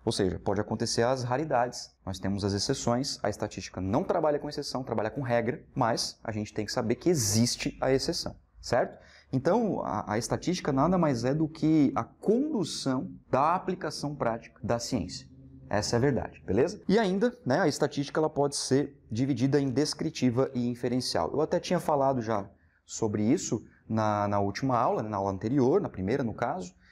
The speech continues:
sobre a diferença entre essa estatística descritiva e a estatística diferencial. A estatística descritiva ela vai trabalhar, por exemplo, com análise de dados, né, com tabelas, com gráficos, medidas de posição, média, mediana, moda,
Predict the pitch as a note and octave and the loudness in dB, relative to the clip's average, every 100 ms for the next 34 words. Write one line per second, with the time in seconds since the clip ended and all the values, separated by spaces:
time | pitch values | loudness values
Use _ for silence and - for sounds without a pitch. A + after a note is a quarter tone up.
0 | - _ - D3+ D#3 D#3 E3+ D3 D3+ D#3 | -20 _ -2 2 2 2 0 0 0 0
1 | C#3+ D3+ D#3 - - - C#3+ - C3+ - | 0 0 0 -4 -8 -4 -4 -2 -2 0
2 | C3+ C3+ C3 A#2+ B2 B2 C#3 C#3 - - | -2 -2 -4 -2 0 2 0 -4 -18 -4
3 | B2 B2+ C#3 - B2 - A#2 A2+ B2 A#2+ | 0 0 -2 -4 -8 -2 -2 -2 -2 -2
4 | A#2 - E2+ - - - - - - - | -2 -2 -2 -2 -10 -20 -20 -10 -4 -2
5 | F#3+ A#3 G#3 F#3+ F#3+ F3+ F3+ F#3+ F3+ F3 | -2 -2 -2 -2 0 -2 0 0 2 2
6 | F3 E3 D#3 E3 E3 D#3 B2+ D3+ - E3 | 0 2 2 0 -2 -2 -2 -4 -4 -2
7 | D#3+ D#3+ D#3 D3 D3 D#3 A#2+ G#2+ F#2 F2 | 2 2 0 0 0 2 2 2 0 -6
8 | - - - _ _ G2 A2 C3+ - A#2 | -12 -16 -18 _ _ -10 -8 -8 -4 -2
9 | G#2+ G2 C3 C3+ C#3 B2 A2 G#2+ - - | -2 -2 2 4 4 4 0 -2 -8 -8
10 | - G#2 G#2+ B2 A#2+ - - G#2 G2 A2 | -6 -2 2 2 0 -4 -8 -6 -6 -6
11 | G#2 G#2+ G#2 G2 - G#2 G#2 - B2 A#2+ | -4 -4 -4 -6 -6 -6 -4 -2 2 2
12 | G#2 A2+ B2 G#2 G2+ G2 F#2 G2+ A#2 A#2 | 4 2 2 -2 -4 -4 -4 -2 0 0
13 | G2 F#2+ A#2+ B2 A2+ A#2 | -2 0 2 2 0 -2